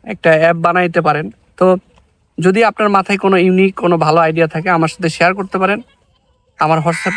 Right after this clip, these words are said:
নাম্বার জিরো ওয়ান সেভেন এইট ফোর টু এইট সিক্স এইট এইট ফাইভ, এই নাম্বারে সরাসরি আপনি মেসেজ করতে পারেন, আমি আপনার মেসেজের উত্তর দিব। যদি আমাদের আইডিয়া মানে আপনি আইডিয়ার সাথে আমার প্রাইসিং মিলে যায়,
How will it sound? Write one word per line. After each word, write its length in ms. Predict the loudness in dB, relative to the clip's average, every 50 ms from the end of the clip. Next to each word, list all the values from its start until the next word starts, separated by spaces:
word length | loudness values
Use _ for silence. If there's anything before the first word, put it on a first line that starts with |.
| -2 -2
নাম্বার 240 | 0 2 2 0 0 0
জিরো 160 | 0 2 4 4 4
ওয়ান 120 | 4 2 0 -2
সেভেন 200 | -4 -2 0 0 0
এইট 120 | 0 0 -2 -4
ফোর 140 | -2 -2 -2 -2 -2 -4
টু 80 | -2 -2 0 0 0
এইট 100 | -2 -4 -4 -6
সিক্স 160 | -8 -8 -6 -2 -2
এইট 120 | -2 -2 -2 -2
এইট 120 | -4 -4 -4 -4
ফাইভ, 140 | -4 -4 -4 -4 -10 -20 _ _ _ _ _ _ _ _ _ -2 0
এই 60 | 2 2
নাম্বারে 260 | 2 0 0 0 0 -2 -2
সরাসরি 380 | -2 0 0 0 0 0 -2 0 0 -2
আপনি 120 | -2 -4 -2 0
মেসেজ 260 | 0 -2 -2 -4 -10 -8 -6 -6
করতে 200 | -6 -4 -4 -2 0
পারেন, 180 | 0 0 0 -4 -6 -16 _ _ _ _ _ _ _ _ _ _ _ _ _ _ _ -4 -2
আমি 140 | 0 2 2 0
আপনার 300 | 0 0 0 2 2 2 2 2 0 0 0
মেসেজের 380 | -2 -2 -2 -2 -2 0 0 -2 -2
উত্তর 200 | -8 _ -6 -6 -2 0
দিব। 120 | 0 0 0 -2 -2 -2 -2
যদি 120 | 0 0 0 0 2
আমাদের 320 | 0 0 2 2 0 0 0 -4 _ _ _ _ _ _ _ _ -6 -2
আইডিয়া 240 | -2 0 2 0 0 0 -2 _ _ _ _ _ _ _ _ -6
মানে 120 | -4 -2 -2 -2
আপনি 180 | -4 -4 -2 -2 -2 -2 -2 -6 -6 -4 -2 -2
আইডিয়ার 280 | -2 0 0 -2 -2 -2
সাথে 160 | -6 0 2 2 2 2
আমার 160 | 2 0 -2 -2 -2
প্রাইসিং 320 | -2 -2 -2 -2 -4 -4 -4 -2 -2
মিলে 140 | -2 -2 -2 -2
যায়, 160 | -2 -2 -4